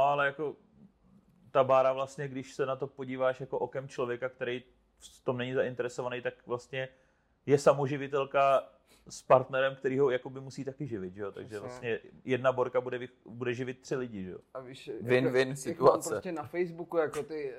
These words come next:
Speaker 2: starý spolužáky a teď prostě vidím, jak všichni si dělají děti a nejsou prostě zajištěný, já to nechápu. Jako víš, že bych
Speaker 3: No,
Speaker 2: prostě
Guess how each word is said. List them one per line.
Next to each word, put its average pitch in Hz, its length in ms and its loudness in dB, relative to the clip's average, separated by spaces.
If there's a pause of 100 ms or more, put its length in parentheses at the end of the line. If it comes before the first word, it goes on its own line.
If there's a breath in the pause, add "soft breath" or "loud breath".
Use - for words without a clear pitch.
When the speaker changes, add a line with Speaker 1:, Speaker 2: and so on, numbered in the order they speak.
Speaker 2:
starý 139 380 -6
spolužáky 143 680 -4
a 135 40 -6
teď 135 160 -14
prostě - 320 -16
vidím, 127 280 -14
jak 123 100 -14
všichni 127 340 -20
si 131 140 -20
dělají 123 200 -6
děti 131 400 -12
a 175 100 -4
nejsou 135 300 -12
prostě 123 320 -20
zajištěný, 135 480 -10
já 123 100 -6
to 135 120 -12
nechápu. 160 580 -6 (280 soft breath)
Jako 139 180 -6
víš, 156 180 -6
že 190 100 -10
bych 156 320 -10 (260)
Speaker 3:
No, 127 280 10
Speaker 2:
prostě 110 200 10